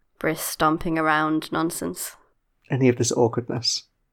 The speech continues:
Speaker 1: I mean, awkwardness, obviously, great, love it, but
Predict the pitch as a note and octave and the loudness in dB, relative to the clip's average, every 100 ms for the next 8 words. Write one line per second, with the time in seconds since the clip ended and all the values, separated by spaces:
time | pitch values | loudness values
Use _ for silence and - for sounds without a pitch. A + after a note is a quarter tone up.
0 | _ _ _ _ - C4 C#4 C4 C#4+ D#4 | _ _ _ _ 4 4 4 8 6 6
1 | D4+ C4+ C4+ - A3 G#3 G#3+ F#3+ F3+ F3 | 4 4 2 4 2 2 -4 -2 0 0
2 | - _ _ _ - G3 F#3 D#3 - _ | -4 _ _ _ -10 0 2 2 -2 _
3 | F3+ E3+ D#3 A2 - - - F3 D3 - | 2 2 4 0 -2 -6 -2 4 4 2